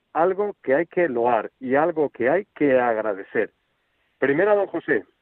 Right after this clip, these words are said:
por todo este tiempo que lleva al frente de la pastoral. Y también creo que es de justicia a el reconocer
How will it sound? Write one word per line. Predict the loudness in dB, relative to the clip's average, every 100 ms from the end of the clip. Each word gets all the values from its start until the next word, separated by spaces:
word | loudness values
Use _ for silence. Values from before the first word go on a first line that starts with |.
| _ -4
por | -2 2
todo | 2
este | 2 -2
tiempo | -4 -4 0
que | 2
lleva | 4 2 0 0
al | -2 -2
frente | -2 2 2 0 0 2 0
de | 0 2
la | 2
pastoral. | -2 -4 0 2 0 -2 _ -20 -20 -18 -4
Y | 0
también | 0 2 2 2 0 _ _ _ -4
creo | 0 0
que | -2
es | -4
de | -4
justicia | -6 -8 -6 -4 0 0 -2 _ _ _ _ _ -6
a | -2 2 2 0 -4 _ _ _ -6
el | -4
reconocer | -2 0 0 0 0 0